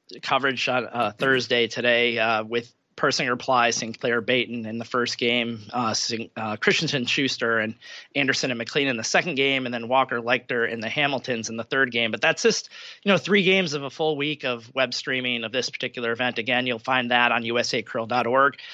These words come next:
Um, I'm really excited 'cause we've got some really great play-by-play and color commentators. Uh, a lot of the competitors in the event, uh, Phil Tilker's gonna be lending his voice. Uh, Phil Dropnick's gonna be lending his voice.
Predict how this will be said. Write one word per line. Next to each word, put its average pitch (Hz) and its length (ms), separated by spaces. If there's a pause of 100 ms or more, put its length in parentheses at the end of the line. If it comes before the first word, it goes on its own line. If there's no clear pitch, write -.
(180)
Um, 113 240
I'm 143 160
really 139 200
excited 135 340
'cause - 100
we've 131 100
got 120 220
some 135 80
really 127 180
great 127 300
play-by-play 127 560
and 117 100
color 117 220
commentators. 131 800
Uh, 120 60
a 113 100
lot 127 140
of 123 80
the - 40
competitors 139 600
in 131 60
the 123 100
event, 127 400 (320)
uh, 113 160
Phil 123 240
Tilker's 147 440
gonna 147 200
be 139 140
lending 135 340
his 123 180
voice. 127 460
Uh, 101 140
Phil 104 200
Dropnick's 139 540
gonna 143 100
be 135 120
lending 131 260
his 120 160
voice. 117 320